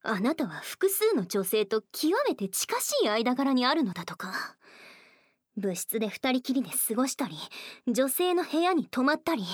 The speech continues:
そのまま朝一緒に登校したりと。この乱れっぷりは、風紀委員長としてさすがに見逃せません。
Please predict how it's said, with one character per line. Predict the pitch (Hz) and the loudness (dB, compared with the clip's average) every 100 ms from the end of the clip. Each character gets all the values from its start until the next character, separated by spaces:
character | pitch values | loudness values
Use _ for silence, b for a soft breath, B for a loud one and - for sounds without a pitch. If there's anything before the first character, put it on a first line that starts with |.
| 185 B B B B B | -10 B B B B B
そ | - - 180 | -4 -4 -4
の | 202 | -2
ま | 208 | 0
ま | 208 208 | 0 0
朝 | 302 302 | 0 -2
一 | 160 | -4
緒 | - - | -4 -2
に | 269 277 | 0 -2
登 | - 294 392 | 0 0 2
校 | 480 440 | 4 2
し | - | 2
た | 453 | 0
り | 339 | 0
と。 | 240 170 - - B B B B B _ _ _ | -2 -2 -4 -6 B B B B B _ _ _
こ | - 165 | -2 0
の | 208 | 2
乱 | 247 240 277 | 2 4 2
れ | |
っ | 277 | 2
ぷ | 320 | 2
り | 285 | 4
は、 | 320 320 - B B B - | 4 2 -4 B B B 2
風 | 392 381 | 4 6
紀 | 392 392 | 2 2
委 | 392 | 2
員 | |
長 | 392 196 | 2 -4
と | - - | -4 -8
し | |
て | - 214 | -2 0
さ | - 311 349 | 2 2 2
す | - | 4
が | 440 | 4
に | 453 | 4
見 | 381 339 | 4 4
逃 | 440 480 | 2 4
せ | 466 | 2
ま | 392 | 2
せ | - | 2
ん。 | 180 | 0